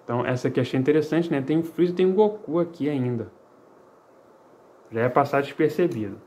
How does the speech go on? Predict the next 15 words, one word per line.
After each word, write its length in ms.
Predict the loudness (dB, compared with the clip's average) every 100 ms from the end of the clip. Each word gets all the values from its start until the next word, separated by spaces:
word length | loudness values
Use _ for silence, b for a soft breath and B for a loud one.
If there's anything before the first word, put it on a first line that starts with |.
| _ _ _ -20 -20 -16 0
Ó, 160 | 4
o 80 | 4
próximo. 680 | 4 4 6 4 2 -2 -4 -14 -20 _ _ _ _ _ _ _ _ _ -20 -20 -20 -20 -20 -20 -20 -20 -20 -20 -14
Ah, 200 | -8 -6
doutor 420 | 0 -2 0 -2
Mil 400 | 0 2 4 6
aqui 340 | 4 2 -2 -2
fez 280 | 0 0 0
o, 300 | -2 -2 -4 -12 -14 -12 -10
os 80 | -4
androides, 560 | -4 -2 2 2 2
né? 260 | -4 -4 -6 -10
Criou 220 | -2 0
os 120 | 0
androides. 680 | 0 0 0 0 -2 -6 -16